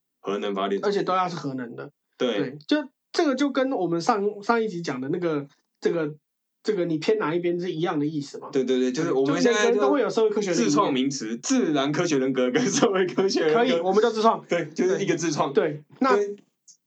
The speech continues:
Speaker 2: 就其实就是，就是一样的，就是每个人都，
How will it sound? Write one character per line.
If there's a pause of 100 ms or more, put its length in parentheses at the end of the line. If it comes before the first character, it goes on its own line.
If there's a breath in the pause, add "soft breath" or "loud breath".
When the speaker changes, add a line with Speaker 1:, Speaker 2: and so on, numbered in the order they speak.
Speaker 2:
就
其
实
就
是， (500)
就
是
一
样
的，
就
是
每
个
人
都，